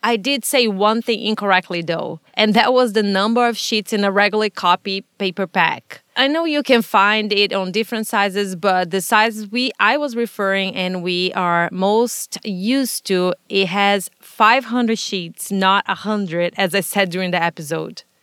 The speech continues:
So that means Doctor Moulter had to learn and study on at least three thousand pages. What about that? I did everything digitally, so I don't know how many pages I actually had, but I doubt was less than that.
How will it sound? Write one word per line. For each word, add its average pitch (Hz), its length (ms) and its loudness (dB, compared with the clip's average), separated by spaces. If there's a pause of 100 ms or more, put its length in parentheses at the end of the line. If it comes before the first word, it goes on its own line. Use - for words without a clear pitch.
(140)
So 240 160 0
that 262 180 4
means 277 320 -2
Doctor 220 400 2
Moulter 240 460 0 (100)
had 196 320 -4
to 262 140 -4
learn 220 360 0
and 277 280 -2
study 208 560 0
on 196 160 -2
at 196 120 0
least 208 420 -4 (100)
three 240 680 -2 (240)
thousand 190 840 0
pages. 185 1000 -6 (720)
What 165 120 -6
about 151 240 -6
that? - 460 -12 (140)
I 202 140 2
did 202 180 2
everything 208 480 2
digitally, 175 540 -2
so 170 340 -2
I 160 120 -12
don't 202 120 -8
know 202 140 -4
how 208 80 -4
many 185 240 -4
pages 165 400 -6
I - 40 -6
actually 190 540 -6
had, 165 400 -2
but - 180 -4 (440)
I 180 160 2
doubt 175 260 4
was 175 180 0
less 175 260 0
than 170 180 -2
that. 151 420 -2